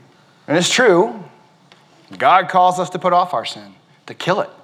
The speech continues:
right? And none of us should think otherwise.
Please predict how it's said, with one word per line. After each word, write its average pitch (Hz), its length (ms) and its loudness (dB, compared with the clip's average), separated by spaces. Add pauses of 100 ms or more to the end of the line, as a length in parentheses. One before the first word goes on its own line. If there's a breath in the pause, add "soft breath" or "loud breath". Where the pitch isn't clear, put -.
(300)
right? 135 220 -14 (440 loud breath)
And 170 100 -2
none 202 160 2
of 254 80 0
us 240 160 2
should 202 140 -4
think 196 220 -4
otherwise. 117 680 -4